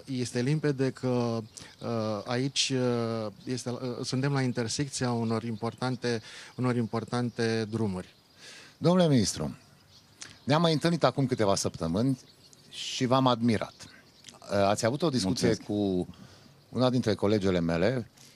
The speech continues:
Speaker 2: și ați avut o pledoarie foarte lungă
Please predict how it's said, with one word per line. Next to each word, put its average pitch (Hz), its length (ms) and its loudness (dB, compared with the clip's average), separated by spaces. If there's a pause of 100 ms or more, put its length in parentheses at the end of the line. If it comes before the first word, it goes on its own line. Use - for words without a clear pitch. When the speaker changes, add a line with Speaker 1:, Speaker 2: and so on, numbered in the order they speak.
(240)
Speaker 2:
și 107 840 0 (640)
ați 107 320 0 (260)
avut 98 320 -2
o 143 80 2
pledoarie 101 960 2 (2250)
foarte 131 420 2
lungă 98 480 2